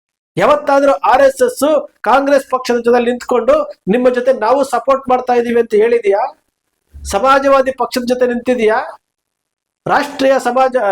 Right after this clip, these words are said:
ಜನತಾವಾದಿ ಆ-, ಆ-, ಆರ್ ಜೆ ಡಿ ಜೊತೆ ನಿಂತಿದ್ಯಾ? ಯಾವ ಪಕ್ಷದ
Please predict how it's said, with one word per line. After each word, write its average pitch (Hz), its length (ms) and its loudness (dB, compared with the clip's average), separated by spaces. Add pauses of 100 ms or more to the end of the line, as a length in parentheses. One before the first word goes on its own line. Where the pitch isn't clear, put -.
(180)
ಜನತಾವಾದಿ 240 580 2
ಆ-, 180 340 -2
ಆ-, 170 320 0
ಆರ್ 247 180 0
ಜೆ 277 120 2
ಡಿ 277 80 0
ಜೊತೆ 254 260 0
ನಿಂತಿದ್ಯಾ? 247 720 -2 (840)
ಯಾವ 269 380 2
ಪಕ್ಷದ 277 420 -4